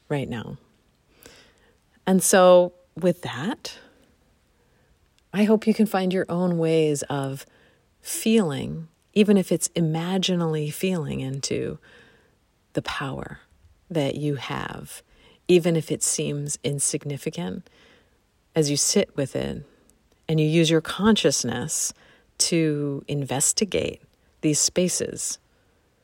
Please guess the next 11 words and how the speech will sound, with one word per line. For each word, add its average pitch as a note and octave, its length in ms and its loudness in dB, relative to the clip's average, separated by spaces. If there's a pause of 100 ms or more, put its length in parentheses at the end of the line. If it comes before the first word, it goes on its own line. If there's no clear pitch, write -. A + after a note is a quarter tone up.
(2500)
I D#3 60 -4
wonder E3 380 0
if - 240 -4
you D3+ 240 0
may D3 280 -2
feel C#3+ 680 -4
what D3 220 -6
I C3 160 -4
felt - 500 -10 (680)
of C#3+ 100 -12
that C3 260 -4